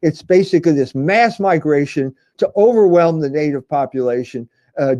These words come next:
dilute its political power, and, and render them strangers in their own country. That's what we were subjected to.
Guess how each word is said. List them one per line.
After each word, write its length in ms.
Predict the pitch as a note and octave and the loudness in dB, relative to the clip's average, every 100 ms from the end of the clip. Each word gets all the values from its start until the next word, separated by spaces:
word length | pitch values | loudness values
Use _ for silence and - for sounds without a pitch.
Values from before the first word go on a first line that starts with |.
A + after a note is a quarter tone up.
| - | 0
dilute 400 | D#3+ E3+ A#3+ G#3+ | 2 2 0 -2
its 160 | E3+ | -6
political 540 | - E3 D#3 D#3 D3 C3+ | -4 -2 0 -2 -4 -8
power, 500 | C#3+ C3 C3 B2+ - | -4 -2 0 -2 -4
and, 180 | B2+ B2+ - | -10 -10 -10
and 300 | C#3+ B2+ B2 | -8 -8 -4
render 380 | D#3+ E3+ D#3 | -2 -2 -4
them 280 | C#3+ C3 A#2 _ | -2 -4 -8 _
strangers 640 | - - D3+ D3 C3 A#2 | -20 -6 -4 -4 -6 -8
in 120 | C3 | -8
their 160 | A#2 A2+ | -6 -8
own 120 | A2 | -8
country. 380 | G#2 A2+ G#2 - _ _ _ _ | -10 -10 -10 -18 _ _ _ _
That's 320 | E3+ B3 - | 0 0 2
what 180 | A3+ F3+ | 0 2
we 160 | F3+ F#3+ | 0 2
were 120 | F3 | 0
subjected 640 | - C#3 E3+ E3 E3 C3+ | -2 -4 -2 -2 -4 -8
to. 280 | - D3 C3+ | -4 -4 -4